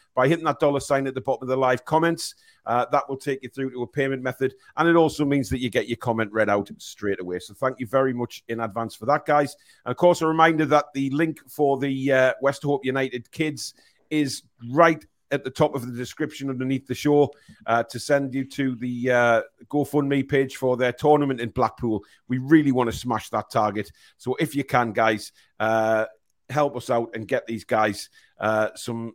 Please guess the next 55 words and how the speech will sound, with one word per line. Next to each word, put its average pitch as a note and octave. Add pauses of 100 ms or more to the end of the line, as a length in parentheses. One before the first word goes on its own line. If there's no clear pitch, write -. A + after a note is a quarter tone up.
some A#2+
real C#3
money A#2+
to B2
go A2+
and, G#2 (140)
uh, A2 (320)
play A2
in G#2+
the G#2
tournament. F2+ (320)
Uh, F#2+
they're G#2+
up D#3
to C3+
six D3+
hundred C3+
pound B2
now. A#2+ (220)
They've A2
got B2+
a A#2+
goal D#3
of C#3
a C3
thousand C3
pound, A#2
which A2+
I'm A2
pretty A2+
sure A#2
we've A2
already G#2+
met G#2+
anyway. G#2 (320)
Um, G#2+ (120)
but A2+
please C3 (340)
go C3
and A#2+
smash A2+
it F#2+
for G2+
them. G#2
Let's A2+
see A#2
how A2+
much A2
we G#2+
can G#2
raise G#2
on G2+
that G2+
GoFundMe F2
page. -